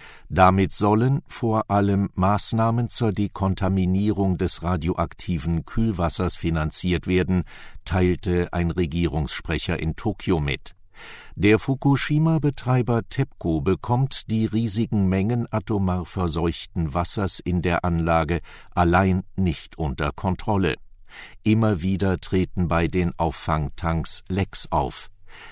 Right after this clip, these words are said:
Erst vor kurzem waren aus einem der Tanks dreihundert Tonnen verseuchten Wassers ausgelaufen. Für zusätzliche Probleme sorgt das Grundwasser,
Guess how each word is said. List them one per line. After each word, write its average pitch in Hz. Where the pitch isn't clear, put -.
Erst 90
vor 107
kurzem 92
waren 92
aus 107
einem 123
der 120
Tanks -
dreihundert 110
Tonnen 101
verseuchten 95
Wassers 92
ausgelaufen. 73
Für 123
zusätzliche 92
Probleme 110
sorgt 117
das -
Grundwasser, 87